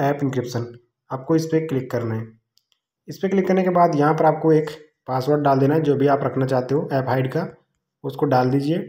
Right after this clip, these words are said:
डालने के बाद यहाँ पर एक option मिला है hide apps, तो आपको hide apps पे click करना है।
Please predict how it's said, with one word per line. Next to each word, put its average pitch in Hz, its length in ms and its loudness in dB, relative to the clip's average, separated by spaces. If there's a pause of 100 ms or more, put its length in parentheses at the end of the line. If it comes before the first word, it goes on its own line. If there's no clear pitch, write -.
डालने 156 200 2
के 185 100 -4
बाद 180 180 4
यहाँ 170 140 2
पर 175 100 0
एक 165 60 2
option 170 200 0
मिला 147 180 2
है 156 140 0
hide 135 320 -2
apps, - 360 -4 (380)
तो 139 60 -6
आपको 139 220 -2
hide 156 300 2
apps 143 240 -2
पे 165 160 0
click 151 280 -2
करना 113 240 -2
है। 110 100 -6